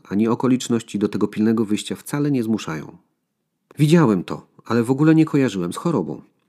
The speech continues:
Przecież gdy się czegoś zapomina, samemu się komentuje ze śmiechem: „To nic, to tylko skleroza”.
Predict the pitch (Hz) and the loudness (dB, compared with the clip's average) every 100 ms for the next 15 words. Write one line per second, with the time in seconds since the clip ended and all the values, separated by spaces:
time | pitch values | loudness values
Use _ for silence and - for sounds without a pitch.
0 | _ _ _ _ - 127 135 120 123 131 | _ _ _ _ -4 0 0 0 -2 0
1 | 131 131 131 117 113 110 107 113 107 - | 0 0 0 0 0 2 2 2 0 -4
2 | - 156 160 123 110 98 104 98 107 104 | -4 0 2 0 -2 -2 -2 -2 0 -2
3 | 95 92 104 98 82 76 - 175 127 76 | -2 -2 -4 -4 -6 -8 -2 2 2 0
4 | - _ - 143 117 - - 104 98 76 | -8 _ -8 -4 -4 -4 -4 -2 -2 -4